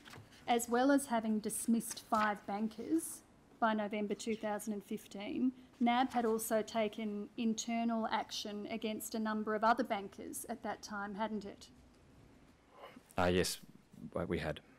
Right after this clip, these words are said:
Speaker 1: Yep. So can I take you to a document that explains that, which is,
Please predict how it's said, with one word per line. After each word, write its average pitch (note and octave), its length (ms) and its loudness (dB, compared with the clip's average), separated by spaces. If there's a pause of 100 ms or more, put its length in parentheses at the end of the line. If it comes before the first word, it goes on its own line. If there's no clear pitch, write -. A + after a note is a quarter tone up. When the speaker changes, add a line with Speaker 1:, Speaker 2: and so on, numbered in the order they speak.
(120)
Speaker 1:
Yep. - 120 -10 (180)
So A#3 240 0
can A#3+ 160 -4
I A3+ 80 -2
take B3+ 300 0
you A#3+ 80 0
to A3+ 140 -2
a G#3+ 60 0
document A3 580 0
that A3 140 -2 (120)
explains G#3 640 -2
that, A3+ 360 0
which A3+ 240 -4
is, G#3+ 360 -4